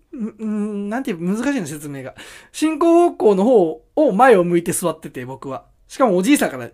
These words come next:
斜め横に見える側のね。で、がっつり見られちゃったんですよ、そのプランってなった瞬間っていうのをね。で、まあでも、まあその時点ではね、恥ずかしいなくらいにしか思ってなかったんですけど、で、あの、その時たまたまというか、まあ、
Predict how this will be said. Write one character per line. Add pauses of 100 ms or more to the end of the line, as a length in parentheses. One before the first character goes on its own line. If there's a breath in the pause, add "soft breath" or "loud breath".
斜
め
横
に
見
え
る
側
の
ね。 (500 loud breath)
で、
が
っ
つ
り
見
ら
れ
ち
ゃ
っ
た
ん
で
す
よ、
そ
の
プ
ラ
ン
っ
て
な
っ
た
瞬
間
っ
て
い
う
の
を
ね。 (560 soft breath)
で、
ま
あ
で
も、
ま
あ
そ
の
時
点
で
は
ね、
恥
ず
か
し
い
な
く
ら
い
に
し
か
思
っ
て
な
か
っ
た
ん
で
す
け
ど、 (800 loud breath)
で、
あ
の、 (680)
そ
の
時
た
ま
た
ま
と
い
う
か、
ま
あ、